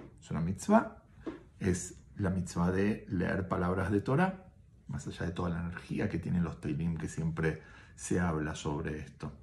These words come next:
"Y decime otra cosa", le dice el tío, "y en el momento que leíste Teilim, ¿estabas pensando en algo prohibido?". "En absoluto estaba concentrado en la lectura del Teilim". "Y decime otra cosa,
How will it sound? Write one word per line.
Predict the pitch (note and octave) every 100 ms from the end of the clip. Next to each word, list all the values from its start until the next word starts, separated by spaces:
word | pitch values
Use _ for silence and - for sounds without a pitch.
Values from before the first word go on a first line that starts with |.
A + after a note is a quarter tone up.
| - - - - -
"Y | G#3+ D#3
decime | C#3 F#3
otra | E3+ A#2+ A#2+
cosa", | G#2+ - F#2
le | F2+
dice | F2
el | -
tío, | - E2 E2+
"y | G#2+
en | C3+
el | C#3+
momento | D#3+ F#3 G#3 F3
que | C3+
leíste | A#2 A#2+ B2 A2+
Teilim, | G2+ F#2 F2+ E2 C2+ - - - - - -
¿estabas | - C#3+ C3+
pensando | - A2 G2+ - A#2+ A#2
en | G#2
algo | G#2 G2+ F2+
prohibido?". | F2+ E2 C2+ A#2+ E3+ D#3 A2 - - - - -
"En | F2
absoluto | - F#2 G2+ G#2
estaba | C#3+ A#2 G#2
concentrado | G2 F#2+ F#2+ F2 G2+ G2+ F#2
en |
la | F#2
lectura | F#2 - G#2 G2+
del | G2
Teilim". | - A2+ D#3+ C#3 - -
"Y | D3+
decime | D#3+ A3 A3
otra | E3+ A2+
cosa, | - E2+ - D#2+